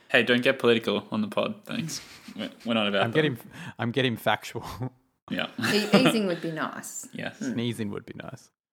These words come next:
Speaker 1: Mm-hmm.
Speaker 2: Um, but yeah, I'm, I'm in a good mood as well. It's a nice day. It's another, another day recording, two in a row. We might just be a daytime pod.
Speaker 1: Mm-hmm, mm-hmm. Looking at the afternoon beers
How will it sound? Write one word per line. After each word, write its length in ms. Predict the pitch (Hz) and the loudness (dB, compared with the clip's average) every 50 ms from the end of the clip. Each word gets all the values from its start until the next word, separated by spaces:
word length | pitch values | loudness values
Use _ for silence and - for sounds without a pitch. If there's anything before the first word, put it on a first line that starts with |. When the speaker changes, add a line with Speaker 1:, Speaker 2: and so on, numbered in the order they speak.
| _ _ _ _ _ - | _ _ _ _ _ -6
Speaker 1:
Mm-hmm. 80 | 104 110 | -2 0
Speaker 2:
Um, 340 | 101 98 98 95 95 101 - _ _ _ _ _ - - | 0 2 0 -2 -4 -6 -8 _ _ _ _ _ -6 0
but 80 | 185 | 2
yeah, 120 | 202 156 - - - | 4 4 2 0 -2
I'm, 120 | 117 120 | -2 0
I'm 260 | 123 117 120 120 113 117 | 0 0 0 0 0 0
in 60 | 113 | 0
a 20 | |
good 140 | 104 113 104 | -2 -2 -2
mood 120 | 101 98 | -2 -4
as 80 | 95 - | -4 -4
well. 220 | 104 92 - 104 117 | -4 -6 -6 -6 -10
It's 140 | 120 - - | -10 -8 -2
a 20 | 110 | 0
nice 220 | 113 110 107 - | 0 0 0 0
day. 220 | - 113 110 120 - | 2 2 4 4 4
It's 220 | - 110 107 - | 2 2 0 2
another, 540 | 120 110 107 107 113 113 117 113 113 110 101 - | 0 0 0 0 0 0 2 2 2 0 -2 -4
another 260 | - 113 110 120 117 113 | -4 -4 -2 -2 -2 0
day 220 | 110 113 110 120 | 2 2 4 4
recording, 420 | 131 120 - - 117 107 107 107 | 2 0 0 0 0 0 0 -4
two 160 | 101 - 123 131 | -4 -2 0 0
in 60 | 123 | 2
a 40 | 117 | 2
row. 400 | 110 113 123 120 107 101 123 147 - _ _ _ _ _ _ _ _ _ _ _ _ _ _ _ _ _ _ _ _ _ _ _ _ _ _ _ _ _ _ | 4 4 4 4 4 2 0 -2 -6 _ _ _ _ _ _ _ _ _ _ _ _ _ _ _ _ _ _ _ _ _ _ _ _ _ _ _ _ _ _
We 80 | 123 110 | -2 0
might 200 | 110 110 110 - | 2 2 2 0
just 140 | - - - | -4 -6 -4
be 280 | 117 113 110 110 107 | -2 -2 0 0 0
a 100 | 104 104 | 0 0
daytime 460 | 98 104 104 110 107 113 107 104 101 | 2 2 0 0 0 0 -2 -2 0
pod. 260 | - 107 123 117 120 - _ _ _ _ _ _ _ _ _ _ _ - | 0 -2 -2 -2 -4 -10 _ _ _ _ _ _ _ _ _ _ _ -10
Speaker 1:
Mm-hmm, 420 | 110 - 123 135 131 - - - 113 | -4 -2 -2 -4 -4 -6 -8 -6 -4
mm-hmm. 200 | 110 127 131 - - - _ - - - - - - | -4 -4 -4 -6 -10 -18 _ -20 -20 -20 -20 -2 -2
Looking 200 | 131 127 139 139 | 2 4 4 4
at 80 | 135 117 | 6 8
the 80 | 127 | 10
afternoon 480 | 127 127 127 127 - - 131 127 123 117 | 10 10 8 6 4 2 4 4 4 6
beers 500 | 120 120 120 120 123 123 120 120 - | 6 6 6 6 6 4 2 -2 -6